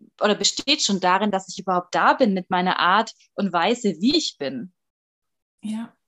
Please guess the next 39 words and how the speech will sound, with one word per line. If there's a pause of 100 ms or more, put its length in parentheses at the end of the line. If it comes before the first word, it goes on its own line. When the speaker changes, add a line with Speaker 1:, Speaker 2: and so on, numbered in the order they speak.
(560)
Speaker 1:
Und
ich
glaub,
das
ist
genau
das,
was
du
gerade
auch (380)
sagen,
gesagt
hast. (380)
Und
das
ist
eigentlich
eine, (420)
was
Spannendes,
weil (140)
ich
gehe
einen
Schritt
weiter,
wenn
es
so
ist. (360)
Wie
sinnvoll
ist
es
dann
überhaupt,
mich
letztendlich